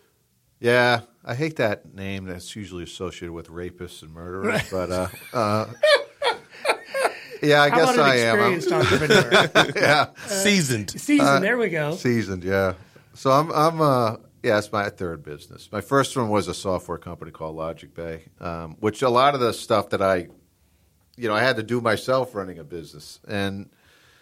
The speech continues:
Speaker 1: uh, I was the only, shamefully, the only veteran in that business all those years. Um, and we, we get into that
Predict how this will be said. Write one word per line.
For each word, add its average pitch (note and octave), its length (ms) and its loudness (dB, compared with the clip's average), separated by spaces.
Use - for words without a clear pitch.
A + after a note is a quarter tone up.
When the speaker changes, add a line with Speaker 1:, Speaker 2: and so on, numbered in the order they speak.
Speaker 1:
uh, - 60 -10
I G2+ 320 0
was A2 200 0
the G#2 120 0
only, A2 560 -2
shamefully, G#2 720 -8
the F2+ 140 -8
only F#2 220 -6
veteran F#2 420 -4
in A2+ 120 -8
that D#2+ 200 -10
business D2+ 400 -16
all D2+ 140 -8
those D2+ 260 -18
years. D#2+ 380 -18
Um, D#2+ 320 -12
and D#2+ 400 -18
we, F2 200 -18
we E2+ 140 -18
get E2 180 -12
into F2+ 200 -10
that E2 280 -10